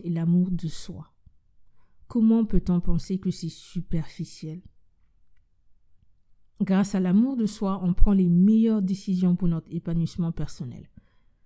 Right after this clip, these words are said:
Grâce à l'amour de soi, on crée notre vie de déesse, c'est-à-dire une vie qui correspond à nos désirs profonds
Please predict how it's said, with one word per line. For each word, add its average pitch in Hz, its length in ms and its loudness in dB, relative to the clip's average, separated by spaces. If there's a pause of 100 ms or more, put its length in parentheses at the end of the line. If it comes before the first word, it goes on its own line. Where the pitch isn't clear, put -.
(220)
Grâce 196 260 0
à 190 60 0
l'amour 233 360 0
de 208 100 2
soi, 196 360 -4
on 180 120 -2
crée 214 300 -2
notre 180 300 -2
vie 175 260 -4
de 180 120 -2
déesse, 160 540 -8 (420)
c'est-à-dire 190 460 0
une 185 160 6
vie 202 180 -2
qui 190 140 -4
correspond 180 440 4
à 185 60 4
nos 170 160 2
désirs 190 480 -2
profonds 190 640 6